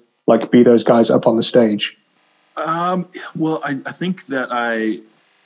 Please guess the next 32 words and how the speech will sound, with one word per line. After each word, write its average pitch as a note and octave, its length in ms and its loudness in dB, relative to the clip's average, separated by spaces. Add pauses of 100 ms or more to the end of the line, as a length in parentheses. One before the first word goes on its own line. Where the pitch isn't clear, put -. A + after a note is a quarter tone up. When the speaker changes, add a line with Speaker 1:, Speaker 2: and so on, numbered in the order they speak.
(100)
Speaker 2:
I G#2+ 140 -8
always A2+ 680 -6 (320)
thought F2+ 340 -10
that, D#2+ 240 -10
you G2+ 120 -8
know, G2 100 -10
from, A2 360 -8
from B2+ 220 -6
the A#2 80 -2
time A2 340 -6
that G#2 60 -4
I G2 60 -4
was F#2+ 120 -8
watching G2 440 -6
those F#2 220 -6
videos F#2 520 -8
on, F2 360 -14
on F#2 160 -16
M G2 100 -18
T - 200 -20
V, F2 340 -14 (440)
without C3+ 380 -4
knowing C3 340 -2
anything A#2+ 380 -4
about G2+ 460 -8 (160)
the A#2+ 100 -6
music G#2+ 340 -4
industry G2 460 -8
or G2 140 -8
what G2 160 -6
it - 120 -12
takes - 440 -10